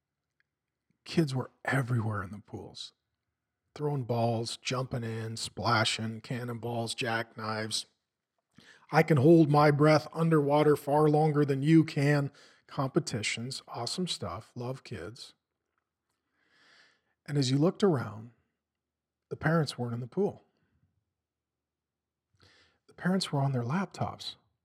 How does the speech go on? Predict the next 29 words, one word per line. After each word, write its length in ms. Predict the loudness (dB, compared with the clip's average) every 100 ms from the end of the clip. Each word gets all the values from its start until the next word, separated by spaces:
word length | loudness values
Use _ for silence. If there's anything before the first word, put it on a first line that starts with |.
| _ _ _ _ 2
working 480 | 2 2 -2 -6 _ _ _ _ _ _ _ _ _
on 120 | -8 -6
their 80 |
vacation. 500 | -4 -4 -4 -4 -8 -16 _ _ _ _ _ _ _ _ _ _ _ _ -6
The 60 |
parents 320 | 2 4 4 2
were 60 |
busy 320 | 4 4 4
on 140 | 2 2
their 100 | 0
cell 260 | 2 2
phones, 480 | 0 -4 -10 -16 -20 _ _ _ _
working 460 | 0 0 -2 -8 -10 _ _ -10
on 140 | -6
their 100 | -4
vacations. 560 | -6 -4 -4 -4 -6 -6
You 80 | 0
could 160 | 2
see 280 | 4 4 4 0 -20 -20 -20 _ _
moms 340 | 4 6 6 4
and 140 | 4
dads 320 | 2 2 0
with 160 | -4 0
paperwork 540 | 4 4 2 -4 -2
strewn 380 | -4 0 0 -2 -2
all 240 | 2 4
over 400 | 4 6 4 4 _ _ _ _ -10
patio 480 | 2 6 6 6 0
tables, 680 | -6 -10 -10 -12 -10 -10